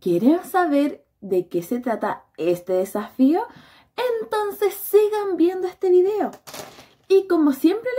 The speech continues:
les digo, para este desafío deberán tener sus lápices de colores a mano, los que ustedes tengan en casa.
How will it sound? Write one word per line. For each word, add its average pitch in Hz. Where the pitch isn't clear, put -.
les 339
digo, 240
para 208
este 311
desafío 359
deberán 392
tener 349
sus 349
lápices 262
de 269
colores 226
a 277
mano, 180
los 349
que 339
ustedes 403
tengan 339
en 302
casa. -